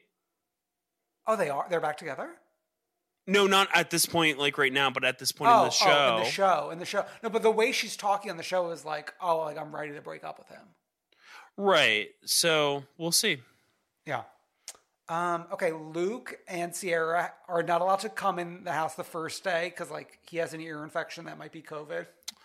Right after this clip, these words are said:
Speaker 2: Luke looks so different, doesn't he?
Speaker 1: Well, I mean, in this first episode, he still looks like old Luke with the, with the beard, but then we see him eventually shave it.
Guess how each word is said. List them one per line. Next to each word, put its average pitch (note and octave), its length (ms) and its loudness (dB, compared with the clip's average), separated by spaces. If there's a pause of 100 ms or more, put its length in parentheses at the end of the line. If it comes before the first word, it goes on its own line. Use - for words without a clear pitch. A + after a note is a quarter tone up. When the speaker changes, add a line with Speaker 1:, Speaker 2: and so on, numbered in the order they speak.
(920)
Speaker 2:
Luke A#3+ 420 2
looks F4+ 260 0
so G3 180 4
different, D#3+ 520 -6
doesn't C3 300 -8
he? D4+ 240 -10 (960)
Speaker 1:
Well, G3+ 460 4 (220)
I G3 80 -2
mean, G3 160 -4
in G3 140 -10
this G#3+ 180 -4
first G#4 240 -4
episode, A3+ 260 -4
he G3 60 -6
still A#3 260 -2
looks A3+ 180 -4
like G3+ 200 -2
old A#3+ 300 -2
Luke D#3+ 320 -8
with E3 240 -6
the, E3 340 -2 (120)
with E3+ 200 -14
the D3 420 -6 (260)
beard, G#3+ 460 -2
but E3+ 100 -6
then F3+ 220 0 (240)
we F3 140 -14
see G3 240 -8
him F3 200 -8 (140)
eventually E3 400 -8
shave F3+ 460 -4
it. - 220 -14